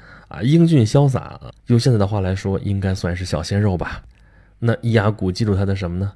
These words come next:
嫉妒他的职位啊，凭什么他是副官，我只能当旗官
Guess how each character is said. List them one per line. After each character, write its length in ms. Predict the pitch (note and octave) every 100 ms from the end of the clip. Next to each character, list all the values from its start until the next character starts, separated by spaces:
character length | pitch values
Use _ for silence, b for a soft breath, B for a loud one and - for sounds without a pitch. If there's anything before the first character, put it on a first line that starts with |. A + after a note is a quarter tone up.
| b b b b b -
嫉 120 | C#3
妒 100 | B2
他 100 | A2+
的 140 | A#2+
职 240 | G2+ - F2
位 220 | G2+ F2 - b b b
啊， 120 | C#2+
凭 160 | - F#3+
什 60 |
么 80 | G#3+
他 260 | - G#3 F#3
是 80 |
副 160 | E3+ D#3+
官， 180 | B2+ B2
我 120 | A#2+
只 100 | F#2
能 80 | F2
当 160 | G2+
旗 240 | G2+ - F2+
官 220 | F2 F#2+